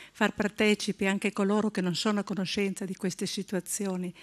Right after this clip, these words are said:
conflittuali familiari, per loro fortuna, perché solo attraverso l'informazione e la conoscenza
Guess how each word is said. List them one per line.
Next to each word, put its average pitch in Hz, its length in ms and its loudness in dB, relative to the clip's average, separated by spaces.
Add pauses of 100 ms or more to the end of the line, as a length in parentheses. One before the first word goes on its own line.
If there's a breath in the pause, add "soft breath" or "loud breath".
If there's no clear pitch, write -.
(260 loud breath)
conflittuali 190 720 0
familiari, 175 720 -2 (380 loud breath)
per 196 160 -4
loro 185 200 0
fortuna, 202 680 0 (400 loud breath)
perché 226 320 2
solo 233 280 6
attraverso 208 520 2
l'informazione 202 1080 0
e 202 100 -2
la 196 100 -4
conoscenza 190 720 0